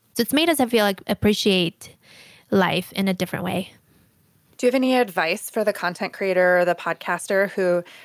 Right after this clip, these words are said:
Speaker 2: is in that space where they're unsure of what to say next or how to show up next as a leader in terms of things shifting and changing?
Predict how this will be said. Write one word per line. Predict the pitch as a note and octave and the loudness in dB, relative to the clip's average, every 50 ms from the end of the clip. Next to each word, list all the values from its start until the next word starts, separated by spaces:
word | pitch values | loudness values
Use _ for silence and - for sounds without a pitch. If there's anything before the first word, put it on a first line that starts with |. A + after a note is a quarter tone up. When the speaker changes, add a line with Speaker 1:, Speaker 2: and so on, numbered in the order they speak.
| - - | -8 -2
Speaker 2:
is | - G3 G3 - | 0 0 0 0
in | - F#3+ F3+ | -2 -2 0
that | F3+ F3+ F3+ - - - | 0 0 0 -2 -4 -8
space | - - - E3 E3 G3 - - | -12 -8 -6 -4 -4 -4 -4 -4
where | F3+ E3 D#3+ | -4 -4 -2
they're | E3 D#3+ D#3+ D#3+ D#3+ - _ _ _ _ _ _ _ - | 0 0 0 -2 -4 -8 _ _ _ _ _ _ _ -2
unsure | A3+ G#3+ G#3 G#3 G3+ - - - G#3+ F#3+ F3+ F3+ F3 E3+ E3 - - | -2 -2 -2 -6 -8 -6 -4 0 2 2 4 4 4 2 2 2 0
of | E3+ E3 D#3+ D#3+ D#3 D#3+ E3 - - - - _ _ _ _ _ _ _ _ _ _ _ | 0 2 2 2 0 0 -2 -6 -14 -20 -20 _ _ _ _ _ _ _ _ _ _ _
what | - F#3 F#3 F#3 - | -6 -2 -2 -2 -2
to | - G#3 | -4 -10
say | F#3+ - - - F3 E3 E3 E3 | -12 -6 -2 -2 0 0 -2 -4
next | E3 E3 - - - - - - | -8 -8 -10 -10 -10 -8 -6 -4
or | F3+ | -4
how | F#3 - E3+ D#3 | -2 -2 -2 -2
to | D#3 F3+ | -2 -4
show | - - - E3+ | -4 -4 -2 -2
up | F3 F#3 - - | 0 -2 -2 -4
next | G3 F#3+ - - - - - | -6 -8 -8 -8 -12 -8 -6
as | - F#3 - | -6 -6 -4
a | F#3 F3 | -6 -8
leader | D#3+ D#3+ D#3+ D#3+ E3+ - - - - | -8 -8 -10 -8 -6 -6 -4 -6 -6
in | - G3+ | -8 -10
terms | F3+ - - F#3 E3+ E3+ E3 E3 - | -10 -10 -8 -8 -8 -8 -8 -8 -8
of | C#3+ D#3+ - | -8 -8 -8
things | - - F#3 E3+ E3 - | -8 -10 -10 -10 -10 -10
shifting | - - D#3+ - - - F#3 F3 | -8 -8 -8 -8 -8 -10 -8 -8
and | E3 D#3+ D#3 | -8 -10 -10
changing? | - - D#3+ D#3 D3+ F3 D3+ D3+ D3+ D#3 D3+ | -10 -10 -10 -10 -10 -10 -10 -10 -10 -12 -12